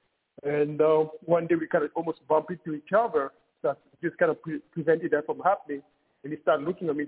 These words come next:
funny. And I explained to him the reason I put my hands up. I was avo-, trying to avoid us into bumping into each other. And, uh, that was the end of the conversation. But ever since that, it's almost like he became obsessed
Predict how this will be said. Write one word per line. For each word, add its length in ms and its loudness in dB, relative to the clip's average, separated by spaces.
funny. 260 2
And 140 -2
I 60 4
explained 400 -2
to 80 0
him 80 -2
the 80 2
reason 300 0
I 60 0
put 140 -6
my 140 4
hands 260 2
up. 280 0
I 60 2
was 140 0
avo-, 320 -2
trying 200 -2
to 60 -6
avoid 260 -4
us 120 0
into 280 -8
bumping 380 0
into 100 -4
each 140 -6
other. 260 -4
And, 300 2
uh, 80 4
that 160 6
was 100 -2
the 120 0
end 100 4
of 60 0
the 80 -4
conversation. 680 -10
But 200 -6
ever 280 0
since 140 -4
that, 400 2
it's 120 -14
almost 280 2
like 140 0
he 60 -6
became 280 -4
obsessed 360 -2